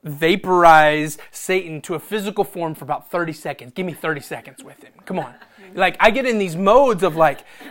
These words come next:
like, and I'm not taunting in any form or fashion, but Father, you are doing something in this place to where we're gonna put stakes in the ground and say, "The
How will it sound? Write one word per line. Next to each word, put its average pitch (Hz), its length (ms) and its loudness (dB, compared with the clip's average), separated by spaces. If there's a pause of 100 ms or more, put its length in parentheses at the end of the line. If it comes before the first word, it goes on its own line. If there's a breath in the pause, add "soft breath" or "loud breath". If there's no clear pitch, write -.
(100)
like, 165 320 2 (100)
and 165 200 -4
I'm 175 180 2
not 196 260 4
taunting 202 600 -2
in 135 200 -16
any 233 260 -4
form 160 340 -6
or 131 80 -4
fashion, 151 580 -8
but - 180 -14
Father, 185 560 0 (300 loud breath)
you 175 340 -6
are 226 80 -2
doing 214 400 -6
something 156 440 -12
in 143 100 -12
this 135 180 -8 (120)
place 208 480 -6 (220 loud breath)
to 170 100 -12
where 165 180 -4
we're 190 160 -2
gonna 311 160 -8
put 156 220 -12
stakes - 420 -10
in 196 60 -8
the 160 60 -8
ground 151 340 -6
and 147 100 -10
say, 143 220 -10 (240 loud breath)
"The - 180 -12